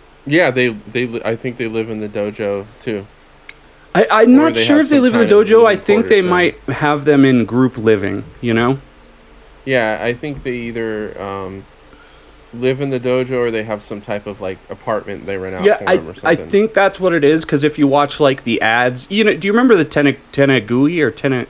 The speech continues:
Speaker 2: Tena-, the towel ads that they used to do for
Speaker 1: Yeah.
Speaker 2: Ninja?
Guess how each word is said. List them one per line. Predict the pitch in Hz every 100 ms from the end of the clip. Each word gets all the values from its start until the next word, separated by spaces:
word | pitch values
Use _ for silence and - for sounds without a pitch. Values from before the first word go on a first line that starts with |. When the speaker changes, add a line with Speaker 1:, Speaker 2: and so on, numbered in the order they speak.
| - -
Speaker 2:
Tena-, | 139 135 117 - _ - - - - - -
the | 131
towel | - 143 156 170 143
ads | 156 156
that | 151 151
they | 160
used | 165 -
to | 143
do | 151 151
for | -
Speaker 1:
Yeah. | 127 131
Speaker 2:
Ninja? | 104